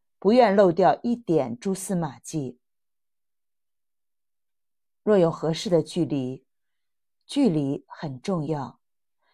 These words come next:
只有存在一定的距离，才能够自由交流。我甚至会冒险告诉他，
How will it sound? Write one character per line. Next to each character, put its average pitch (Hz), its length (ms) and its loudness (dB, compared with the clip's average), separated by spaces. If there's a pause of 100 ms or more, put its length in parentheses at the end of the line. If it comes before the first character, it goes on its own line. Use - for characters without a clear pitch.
(160)
只 - 80 -4
有 285 160 6
存 190 220 -4
在 226 120 4
一 175 120 0
定 247 180 0
的 165 100 2
距 160 220 -4
离， 147 260 -4 (260)
才 208 140 -2
能 247 200 4
够 247 160 4
自 - 180 -4
由 151 100 0
交 175 300 -4
流。 127 340 -6 (1400)
我 190 100 -4
甚 262 200 -4
至 247 120 0
会 254 160 -2
冒 247 240 2
险 123 260 -6
告 190 180 -2
诉 151 160 -10
他， 151 380 -8